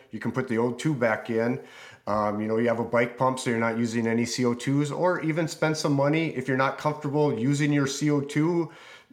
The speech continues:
um, device. You know, some people have that C O two and the C O two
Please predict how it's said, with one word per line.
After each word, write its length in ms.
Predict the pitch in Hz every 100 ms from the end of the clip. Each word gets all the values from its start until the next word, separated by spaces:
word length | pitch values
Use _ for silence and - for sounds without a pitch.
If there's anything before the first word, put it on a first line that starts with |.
| _ _ _ _ -
um, 260 | 127 123 120
device. 560 | 117 113 131 190 220 147
You 100 | 127
know, 100 | 123
some 180 | 151
people 500 | 143 170 160 147 120 - -
have 260 | 135 143 151
that 160 | 127
C 200 | - 156
O 100 | 143
two 640 | 135 - 147 143 151 151 - - - - -
and 200 | 131 131
the 160 | 131 120
C 280 | - 135
O 80 | 135
two 600 | 131 147 135 127 123 110